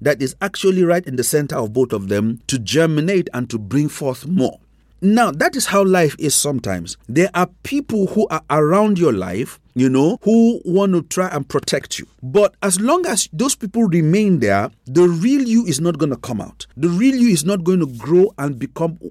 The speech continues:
what it is supposed to be. And sometimes for you to get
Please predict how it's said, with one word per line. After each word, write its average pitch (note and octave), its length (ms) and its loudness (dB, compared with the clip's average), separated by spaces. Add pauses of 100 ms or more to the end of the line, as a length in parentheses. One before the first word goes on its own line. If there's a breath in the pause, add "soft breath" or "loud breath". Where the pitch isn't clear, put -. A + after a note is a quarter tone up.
(140)
what E3+ 460 2
it C3+ 140 -8
is C3+ 100 -6
supposed C#3 380 -2
to A#2 60 -4
be. F#2+ 160 -6 (240)
And F#3 160 4
sometimes C#4+ 680 -2
for G#3+ 120 0
you A3+ 140 0
to G#3 120 -6
get E3 340 -6